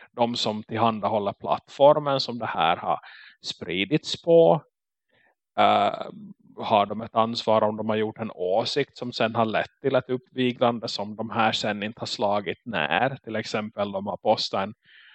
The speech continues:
kommentar att de inte tycker om den här personen och sen har de postat då sin egen fakta och det har lett till hat och sen har det eskalerat till ett drev som kanske den här personen inte startar men som ändå är ansvarig för, förstår du?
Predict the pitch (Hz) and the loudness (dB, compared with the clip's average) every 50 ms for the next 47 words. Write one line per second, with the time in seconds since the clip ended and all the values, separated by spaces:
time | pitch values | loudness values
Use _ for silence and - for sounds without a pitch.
0 | - _ _ _ - 127 120 120 117 - - 107 107 107 107 92 95 107 107 107 | -20 _ _ _ -2 0 0 0 0 2 4 6 6 6 4 2 -4 -6 -8 -8
1 | 107 - - 110 - _ - 110 104 101 104 104 107 104 110 - - 107 110 - | -8 -8 -10 -14 -10 _ -2 -2 -2 -2 -2 -4 -8 -6 -6 -8 -6 -6 -4 2
2 | 127 120 113 110 110 110 107 101 104 101 95 - - - - 107 101 101 110 110 | 2 2 2 2 0 -2 0 -2 -2 -2 -6 -10 -8 -4 -2 -2 -2 -2 -4 -6
3 | 107 104 104 110 - 107 101 98 - - - - 92 87 - _ - - _ _ | -4 -4 -6 -4 -2 -2 -2 0 -2 -4 -6 -4 -4 -6 -6 _ -20 -20 _ _
4 | _ _ _ _ _ _ _ _ _ _ - 107 107 - - 127 120 120 120 117 | _ _ _ _ _ _ _ _ _ _ -8 -6 -4 -2 0 0 0 0 0 0
5 | 110 107 104 101 101 104 117 - - 110 110 - - - - - 98 104 101 107 | 0 0 0 0 -2 -6 -6 -2 0 0 0 0 -2 -12 -8 -4 -4 -2 -2 -2
6 | 107 110 104 95 95 - _ - 120 107 - 107 98 95 92 - - - 104 - | -2 0 0 0 -2 -4 _ -10 -8 -4 0 2 4 4 4 2 0 -4 -6 -4
7 | 123 107 101 107 101 87 87 92 104 - - - 113 107 104 101 98 95 101 - | -4 -2 -2 -4 -6 -4 -4 -4 -4 -4 -6 -6 -4 -2 0 0 0 0 -2 -4
8 | - 110 98 101 117 120 - 107 - 104 101 98 98 - - 120 98 101 - 110 | -4 -4 -4 -4 -4 -4 0 2 4 4 4 2 0 -4 -8 -8 -8 -8 -8 -8
9 | 113 - - 117 92 92 98 - _ _ - 107 - 117 - - 117 113 - - | -8 -4 -2 -2 -2 -2 -4 -6 _ _ -12 -8 -6 -6 -6 -6 -6 -6 -2 -2
10 | 117 110 110 110 107 110 110 104 110 - - - - 139 139 131 - _ _ - | -2 -2 -2 -4 -4 -4 -4 -4 -6 -8 -8 0 4 4 4 4 4 _ _ -4
11 | 92 92 110 113 117 120 117 110 123 110 110 110 113 104 104 98 104 120 123 120 | -2 -2 0 0 0 -2 -2 -2 -2 -2 -2 -2 -2 0 2 2 4 4 4 2
12 | 123 - - - 107 107 110 113 113 123 - - 127 110 117 127 131 - - - | 0 -4 -2 0 2 2 2 2 2 0 -2 0 -2 0 0 0 0 -2 -6 -20
13 | - - - - 127 117 117 110 104 - | -20 -16 -8 -2 0 2 2 2 0 -4